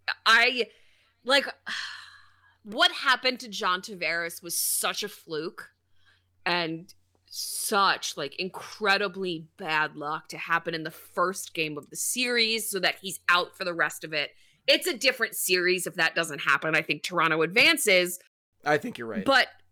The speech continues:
Speaker 1: like, there's no way to go back in time and make that happen, so it would not
Speaker 2: Unless you're Corey Perry and you made a deal with the devil.
Speaker 1: Exactly. I mean, look at him. Um, it,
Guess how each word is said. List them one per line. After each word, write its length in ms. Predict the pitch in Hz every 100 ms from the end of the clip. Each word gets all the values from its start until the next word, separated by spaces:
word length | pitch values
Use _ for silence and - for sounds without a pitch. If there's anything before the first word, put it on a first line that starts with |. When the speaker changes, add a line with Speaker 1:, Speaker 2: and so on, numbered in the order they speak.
| _ _
Speaker 1:
like, 120 | 262 240
there's 200 | 247 190
no 120 | 202
way 160 | 185
to 60 | 190
go 200 | 170 175
back 300 | 170 170 -
in 80 | 165
time 500 | - 185 214 185 214
and 120 | - 185
make 200 | 170 -
that 160 | 147
happen, 520 | 175 214 240 151 143
so 400 | 175 190 160 151 - - _ - -
it 160 | 262 220
would 120 | 247
not 220 | 220 233
Speaker 2:
Unless 220 | 233 170
you're 100 | 185
Corey 360 | - 180 156 139
Perry 480 | - 170 135 120 117
and 160 | 120
you 80 | 120
made 180 | 120 117
a 60 | 98
deal 260 | 117 110
with 140 | 95 -
the 60 |
devil. 160 | - 202
Speaker 1:
Exactly. 520 | - 226 202 - - _ _ _ _ _ _ _ _ _ -
I 80 | 175
mean, 440 | 165 165 165 143 _ -
look 200 | 226 196
at 80 | -
him. 240 | - 180 _ _ _ _ _ _ -
Um, 420 | 170 151 143 170 -
it, 140 | 233